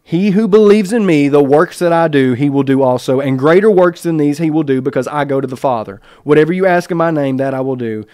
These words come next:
so that the Father may be glorified in the Son. If you ask me anything in my name, I will do it. And if you love me, keep my commandments." Jesus cleansed the temple. Jesus casted out demons.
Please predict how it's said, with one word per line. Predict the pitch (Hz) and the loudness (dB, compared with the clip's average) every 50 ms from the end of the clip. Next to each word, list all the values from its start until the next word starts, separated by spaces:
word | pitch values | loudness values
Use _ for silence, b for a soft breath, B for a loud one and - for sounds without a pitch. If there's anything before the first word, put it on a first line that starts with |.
| b b | b b
so | _ - 131 | _ -10 -10
that | 131 120 - | -10 -10 -12
the | 123 | -10
Father | - - 151 156 156 156 165 156 | -4 -2 0 0 0 0 0 -2
may | 143 135 131 | -4 -4 -4
be | 127 | -6
glorified | 123 131 143 147 143 147 151 139 139 | -4 -2 -2 -2 0 -2 -2 -2 -2
in | 143 143 | -4 -6
the | 143 | -8
Son. | 135 - 135 123 123 123 | -8 -10 -10 -10 -10 -10
If | 127 123 131 | -12 -12 -12
you | 139 - | -12 -10
ask | - 151 160 165 160 175 | -8 -6 -6 -6 -6 -6
me | 170 143 | -8 -6
anything | 160 156 156 160 160 147 | -6 -6 -4 -4 -4 -4
in | 143 143 | -4 -2
my | 143 143 139 | -2 -2 -4
name, | 131 127 123 131 - | -4 -6 -8 -8 -8
I | 135 135 131 | -6 -6 -6
will | 135 131 | -6 -6
do | 127 127 123 | -6 -6 -6
it. | 120 - | -8 -8
And | 131 123 | -10 -12
if | 113 - | -12 -12
you | 131 117 | -12 -12
love | 113 123 135 143 147 143 147 | -6 -4 -2 -2 -2 -4 -6
me, | 156 147 147 143 143 b b b b b b _ | -8 -10 -10 -10 -14 b b b b b b _
keep | - - 156 147 151 | -14 -12 -12 -12 -12
my | - 139 143 143 139 131 | -12 -10 -8 -8 -8 -8
commandments." | - 139 131 139 139 139 131 123 107 - _ - - _ _ _ _ _ _ _ _ _ _ - | -10 -12 -10 -10 -10 -10 -10 -12 -14 -16 _ -20 -20 _ _ _ _ _ _ _ _ _ _ -8
Jesus | 131 147 196 214 196 196 208 208 | -4 -2 -2 -2 -2 -4 -6 -6
cleansed | - - 190 202 196 190 170 143 | -6 -4 -4 -2 -2 -4 -4 -6
the | 160 180 | -6 -6
temple. | 175 - 196 202 185 - - 131 107 - _ b b b b b b b 135 | -4 -2 -2 -4 -4 -4 -6 -10 -12 -12 _ b b b b b b b -4
Jesus | 135 185 208 220 214 190 226 208 - | -2 0 0 0 0 -2 -4 -6 -2
casted | - 196 190 190 190 - - 190 190 | 0 0 2 2 0 -2 -4 -2 0
out | 180 180 156 | 0 0 0
demons. | 160 175 180 175 151 123 101 101 - - - | 0 -2 -2 -2 -2 -4 -8 -12 -18 -20 -20